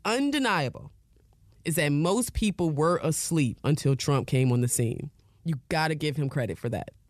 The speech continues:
You have to. Those who hate him or hate to love him, number one, he keeps them engaged, right? I mean, I, I, I know it because if I look at my comment section on my social media, I am very much so being attacked.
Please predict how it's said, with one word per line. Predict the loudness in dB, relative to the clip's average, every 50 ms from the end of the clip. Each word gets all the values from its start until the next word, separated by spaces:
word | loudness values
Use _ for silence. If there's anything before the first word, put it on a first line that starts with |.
| _ -4
You | -2 -2
have | 0 0 0 -2 -2
to. | -4 -8 -8 -8 -10 _ _ _ _ _ _ -20 -18 -8 -4
Those | -2 0 0 0 0 0
who | -2 -2
hate | -2 -2 -2 -2 -2 -2
him | -2 0 0 0 0 0 0 0
or | -2 -2
hate | -2 -2 -4 -4
to | -4 -4
love | -2 0 0 0 0
him, | 0 0 0 -2 -2 -4 _ _ _ _ _ _ _ _ _ -6
number | -2 -2 0 0 0
one, | 2 4 4 4 2 0 -2 -6 -10 -6
he | -4 -4
keeps | -2 0 -2 -2 -2 0
them | -2 0 0
engaged, | 2 2 2 2 2 0 -2 -2 -6 -8 -14 -14 _ -20 _ _ _ _ _ _ -6 -4
right? | -2 -2 -2 -4 -4 -4
I | -4
mean, | -2 -2 -2 -2
I, | -4 -4 -4 -4 -4 -4 -6 -6 -6 -6
I, | -4 -4 -4
I | -4
know | -4 -4 -4 -4
it | -4 -4
because | -4 -2 -2
if | 0
I | 0
look | 0 0 0
at | 0 -2
my | 0
comment | 0 0 0 2 2 0 -2 0
section | 0 -2 -2 -2 -2 -2 0 0 2
on | 2 2
my | 0 0
social | 0 0 -2 0 0 0
media, | 0 0 0 0 0 -2 -2 -2 -4 -4
I | -4 -4
am | -2 -2 -4 -4 -6 -6
very | -4 -2 0 0 0 0 0
much | 0 -2 -4 -2
so | -4 -2
being | -2 0 0 -2
attacked. | -2 -2 -2 -2 -2 -4 -10 -14